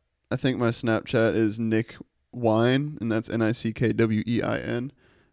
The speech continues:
I'm not really sure. I think my, my Instagram may be the same.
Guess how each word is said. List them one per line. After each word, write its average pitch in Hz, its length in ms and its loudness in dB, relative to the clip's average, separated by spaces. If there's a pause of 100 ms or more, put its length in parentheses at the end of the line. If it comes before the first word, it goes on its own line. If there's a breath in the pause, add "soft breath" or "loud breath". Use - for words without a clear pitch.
I'm 123 160 2
not 127 220 4
really 123 240 6
sure. 113 420 2
I 101 80 4
think - 240 -4
my, 110 160 -2 (180)
my 110 160 -2
Instagram 110 460 0
may 104 140 4
be 104 160 2
the 101 80 -2
same. 110 440 0